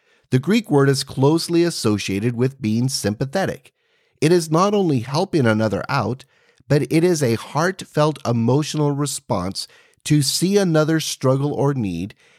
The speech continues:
and to be moved to act towards their betterment.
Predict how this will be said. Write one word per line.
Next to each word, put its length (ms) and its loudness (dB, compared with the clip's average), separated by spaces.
and 220 2
to 140 2
be 200 2
moved 560 4
to 280 0
act 260 0
towards 480 0
their 280 0
betterment. 600 -4